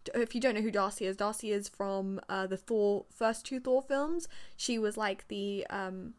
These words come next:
assistant, I guess, if you wanna call her that, but, um, I absolutely love her. She had great,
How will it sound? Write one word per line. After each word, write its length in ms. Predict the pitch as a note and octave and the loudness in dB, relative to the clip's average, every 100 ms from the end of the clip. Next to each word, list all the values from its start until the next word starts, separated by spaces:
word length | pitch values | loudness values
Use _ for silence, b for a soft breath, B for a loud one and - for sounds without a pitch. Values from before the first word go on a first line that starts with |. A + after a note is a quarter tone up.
| _ A3+ | _ -6
assistant, 500 | A3+ A3 - A3 - | -2 -2 -2 -8 -6
I 80 | A3 | -4
guess, 360 | A3+ B3 - - | -4 -4 -10 -12
if 140 | - | -4
you 100 | A3+ | -2
wanna 160 | G#3+ A3+ | -2 -2
call 160 | G#3+ | -2
her 120 | A#3 | -2
that, 260 | A3 A3+ - B B - | 2 2 0 B B -2
but, 280 | A3+ G#3 - | 2 2 2
um, 380 | F#3 F#3+ F#3+ G3 - - - - - C4 | -2 -2 -4 -10 -16 -20 -18 -16 -8 2
I 100 | A#3 | 4
absolutely 360 | G#3+ - G3+ | 4 2 -2
love 100 | G3+ G#3 | -2 -2
her. 60 | |
She 120 | G3+ | -2
had 120 | G3+ G3+ | -2 0
great, 360 | G3+ F3+ - | 0 0 -4